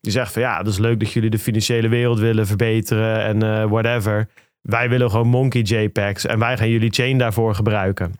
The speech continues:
En het grappige is dat ze dat volledig volgens de regels doen en meer ervoor betalen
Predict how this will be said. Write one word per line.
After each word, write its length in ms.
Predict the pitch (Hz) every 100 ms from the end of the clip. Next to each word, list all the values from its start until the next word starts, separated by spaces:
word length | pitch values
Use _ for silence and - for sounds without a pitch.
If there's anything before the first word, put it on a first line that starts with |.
| _
En 320 | - 139 131
het 160 | - 117
grappige 480 | - 131 151 117 113
is 260 | 104 110 -
dat 160 | 120
ze 100 | -
dat 160 | 117 110
volledig 380 | 127 127 131 113
volgens 280 | 131 117
de 60 | 117
regels 380 | 117 117 110 110
doen 300 | 131 117 113
en 300 | 120 117 120
meer 280 | 147 160 139
ervoor 240 | 107 120
betalen 720 | 110 - 139 143 113 104 139